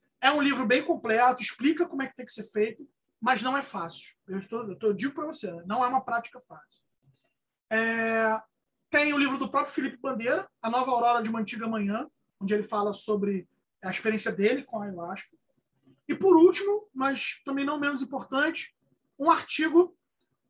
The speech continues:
é, chamado Seeking the Magic Mushroom, Buscando o Cogumelo Mágico, do Robert Wasson. Esse artigo foi o artigo que o Timothy Leary leu pra fazer o trabalho dele de psicoterapia,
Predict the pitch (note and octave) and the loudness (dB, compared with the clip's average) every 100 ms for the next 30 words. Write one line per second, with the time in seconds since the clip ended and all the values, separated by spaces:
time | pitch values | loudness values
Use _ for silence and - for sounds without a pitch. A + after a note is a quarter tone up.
0 | - A#3+ B3 A#3+ A#3+ A#3 - D4 B3+ A3 | -2 0 0 2 4 4 0 -2 0 0
1 | G3 - F#4+ - G4 E4+ C#4 C#4+ D4 D4 | 0 0 0 0 0 0 2 -2 -4 -8
2 | B3 - F3 E3 - F#3+ G3 D4 D4 E4+ | -10 -10 -12 -18 -10 -8 -6 2 4 4
3 | D#4+ C#4+ C#4 C#4+ A3+ A#3+ - - _ _ | 0 -4 -6 -2 0 0 -2 -14 _ _
4 | _ _ _ G3+ B3+ G#3 B3+ C4+ B3+ D4 | _ _ _ -4 -2 2 2 2 -2 -2
5 | A#3 - G#3+ A#3 C4 _ _ _ _ C#4 | -2 0 -2 -4 -8 _ _ _ _ 4
6 | F#4+ G#4+ F#4 - - E4+ D4+ G3+ D#4 D#4+ | 4 6 2 0 2 2 2 -4 0 0
7 | - - D#4+ D#4+ F4 - - D#4 D#4 E4 | 0 -2 0 4 4 4 -2 -2 0 0
8 | E4 - C#4+ D4 D4+ C4 A#3+ B3 D#4 - | 0 2 2 2 2 4 6 4 2 -6
9 | _ _ _ _ _ - C#4+ C#4+ C4+ C4+ | _ _ _ _ _ -2 0 0 -2 -2
10 | C#4 C4+ C#4 B3+ B3 A#3 G#3+ - B3 B3 | -4 0 0 0 -6 -8 -10 -10 -10 -8
11 | B3 A3 - A#3 B3 | -8 -8 -8 -8 -8